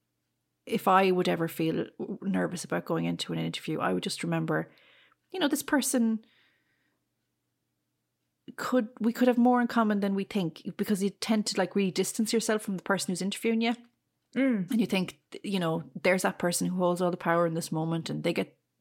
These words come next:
Speaker 1: to decide my future because they're the boss and I'm the potential employee." And, you know, just see, just see them as a person, and they might,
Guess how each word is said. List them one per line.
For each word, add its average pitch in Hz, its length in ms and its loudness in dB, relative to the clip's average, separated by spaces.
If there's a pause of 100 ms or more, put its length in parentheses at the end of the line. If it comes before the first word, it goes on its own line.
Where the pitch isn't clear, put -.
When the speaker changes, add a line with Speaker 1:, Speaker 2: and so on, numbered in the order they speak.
(120)
Speaker 1:
to - 140 -4
decide 170 500 2
my 165 280 0 (100)
future 170 400 0
because 165 440 -2 (840)
they're 185 180 6
the 185 60 2
boss 170 360 4
and 170 140 0
I'm 170 380 -2 (240)
the 202 100 -6
potential 175 480 -2
employee." 165 720 0 (720)
And, 214 340 0 (340)
you 226 120 -2
know, 226 100 4
just 226 220 -2
see, 247 140 -2
just - 200 -6
see 240 120 0
them 208 160 0
as 202 100 -4
a 190 40 -4
person, 165 520 -2 (240)
and 175 480 -2 (240)
they 180 300 -2
might, 175 600 -2